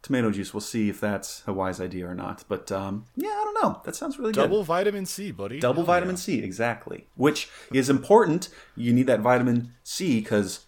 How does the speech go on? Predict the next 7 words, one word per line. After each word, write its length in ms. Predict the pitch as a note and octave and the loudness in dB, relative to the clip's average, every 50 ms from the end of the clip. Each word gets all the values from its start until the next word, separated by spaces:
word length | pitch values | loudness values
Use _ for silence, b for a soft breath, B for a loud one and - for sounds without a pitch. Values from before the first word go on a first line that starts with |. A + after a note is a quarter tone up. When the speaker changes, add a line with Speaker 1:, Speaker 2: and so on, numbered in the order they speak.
| _ _ - | _ _ -2
Speaker 1:
I 140 | - A2+ B2 | 0 0 0
hear 220 | B2 B2+ C3+ B2+ | 2 2 0 0
tell 340 | A2+ - - B2+ A#2+ B2 A#2+ | 0 0 2 2 4 6 6
on 320 | A2 G#2 G2+ G2+ G2+ F#2 - | 4 4 2 0 -2 -4 -4
long, 540 | - A2 A2 A2+ A#2 A#2 A2+ A2+ A2+ A2 A2+ b b b b b _ - | -2 0 2 2 2 2 2 0 0 -2 -4 b b b b b _ -2
uh, 380 | A2 G#2+ G#2 G2+ G2 G2 G2+ G2+ - | 2 4 4 4 4 2 0 -2 0
uh, 280 | A2+ G#2+ G2+ G2+ G2+ | 0 2 2 2 2